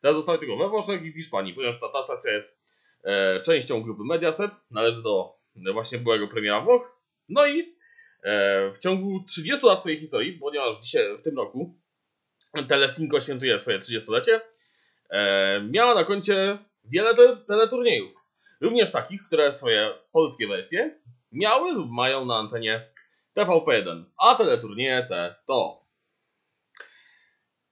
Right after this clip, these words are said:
hiszpańska wersja Randki w ciemno, Nowożeńców, The Wall oraz Jakiej to Melodii.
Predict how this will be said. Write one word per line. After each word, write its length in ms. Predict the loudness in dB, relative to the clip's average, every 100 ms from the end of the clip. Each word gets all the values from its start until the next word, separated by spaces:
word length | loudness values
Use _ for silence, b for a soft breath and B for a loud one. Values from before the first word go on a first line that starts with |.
| _ _ _ _ _ -10
hiszpańska 580 | -4 0 2 4 4 4
wersja 280 | 6 4 4
Randki 300 | 0 -2 -8
w 40 |
ciemno, 580 | -2 0 0 0 -2 _ _ _ _ _ -4
Nowożeńców, 920 | 6 8 8 4 2 -2 -4 -6 _ _ _ _ _ -4 8
The 200 | 10 10
Wall 420 | 6 2 0 -6 _ _
oraz 500 | -2 2 4 2 0 0
Jakiej 540 | 2 4 2 -2 -8
to 340 | -4 -2 -2 -2
Melodii. 540 | 2 2 2 -2 -16